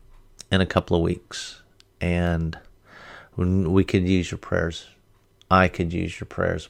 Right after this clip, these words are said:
We could use your prayers, 'cause it is going to be chaotic at the minimal. <laughs> But hey, as always, if you got thoughts, comments, questions,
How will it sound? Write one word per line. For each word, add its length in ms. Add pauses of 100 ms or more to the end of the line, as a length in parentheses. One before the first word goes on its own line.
We 220
could 220
use 240
your 100
prayers, 340
'cause 400
it 260
is 260
going 360
to 160
be 280
chaotic 960 (600)
at 200
the 80
minimal. 460
<laughs> 60 (1300)
But 280
hey, 340
as 220
always, 320
if 160
you 80
got 140
thoughts, 340
comments, 800
questions, 800